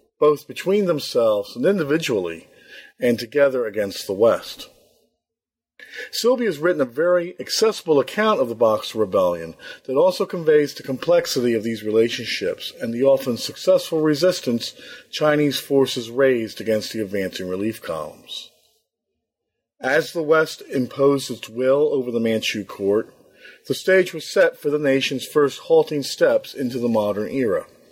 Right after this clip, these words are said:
in turn setting in motion a long history of exploitation and conflict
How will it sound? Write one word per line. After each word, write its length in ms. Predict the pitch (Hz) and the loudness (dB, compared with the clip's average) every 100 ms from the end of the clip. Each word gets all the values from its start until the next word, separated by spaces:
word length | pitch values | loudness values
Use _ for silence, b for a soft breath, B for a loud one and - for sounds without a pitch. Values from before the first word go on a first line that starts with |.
| _ _ _ B B B B | _ _ _ B B B B
in 100 | 127 | -4
turn 360 | 117 156 160 160 | 0 2 2 2
setting 360 | - 151 151 | 0 0 2
in 160 | 147 139 | 0 0
motion 380 | 135 131 - 127 | 2 2 0 -6
a 60 | |
long 360 | 110 117 135 131 | -2 2 2 2
history 420 | 123 143 - 131 | -2 -4 -2 0
of 120 | 117 | 2
exploitation 720 | 117 - - 139 135 135 127 123 | 2 0 -2 -2 2 0 0 -6
and 100 | 113 | -6
conflict 680 | 160 170 170 - 95 80 | -2 0 0 -2 -6 -6